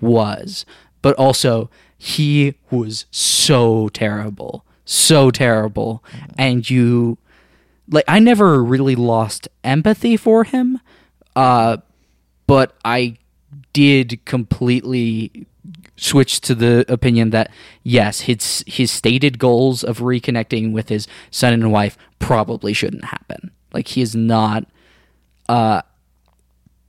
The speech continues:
Speaker 1: in a health, he, he's not healthy enough to be able to, to make that work and not be, like, detrimental to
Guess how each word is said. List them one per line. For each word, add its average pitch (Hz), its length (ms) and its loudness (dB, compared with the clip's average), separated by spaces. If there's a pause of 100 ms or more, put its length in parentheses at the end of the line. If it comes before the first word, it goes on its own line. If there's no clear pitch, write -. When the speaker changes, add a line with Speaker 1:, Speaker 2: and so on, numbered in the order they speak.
(120)
Speaker 1:
in 127 140 2
a 117 100 2
health, 113 420 -2
he, 123 180 -10
he's 123 240 -2
not 120 300 0
healthy 117 380 -2
enough 107 340 -4
to 123 200 -4
be 113 200 -2
able 110 340 -2
to, 110 260 -2 (1900)
to 127 160 2
make 123 300 2
that 117 200 0
work 113 600 -2 (100)
and 110 400 -4
not 110 580 0
be, 110 500 -2
like, - 340 -8
detrimental 107 760 -6 (220)
to - 260 -8